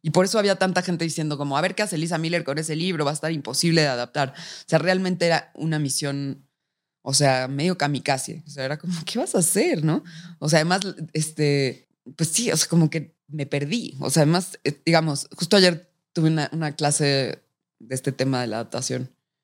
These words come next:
con un colega que, y decíamos, es que, digamos, la novela se permite ser el árbol del tule, ¿no? O sea, es un árbol con mil ramas y raíces y, y, y, y es in-,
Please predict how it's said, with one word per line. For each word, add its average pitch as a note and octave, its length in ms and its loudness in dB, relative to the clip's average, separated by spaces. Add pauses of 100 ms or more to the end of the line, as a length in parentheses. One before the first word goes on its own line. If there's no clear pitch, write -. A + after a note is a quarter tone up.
(180)
con C#3 180 -2
un C#3 60 2
colega C#3 400 2
que, - 180 -12
y C#3 120 -6
decíamos, D#3+ 420 2
es F3 100 -2
que, G3+ 140 4
digamos, E3 440 2 (360)
la E3+ 160 6
novela G3+ 640 0
se E3 160 -4
permite E3 1000 2 (280)
ser E3+ 680 2 (500)
el E3 160 4
árbol F#3 260 4
del E3+ 220 0
tule, F3 380 4
¿no? D3+ 220 -6 (200)
O C#3 80 -18
sea, - 120 -20
es - 120 -8
un F3 160 6
árbol F#3 420 0
con D3 160 -6
mil E3+ 240 -2
ramas E3+ 460 0
y D3 60 -4
raíces C#3+ 580 -6
y, B2+ 220 -6
y, C3+ 220 -4
y, D3 240 -2
y D#3+ 200 2
es F3+ 180 -2
in-, G3 160 -8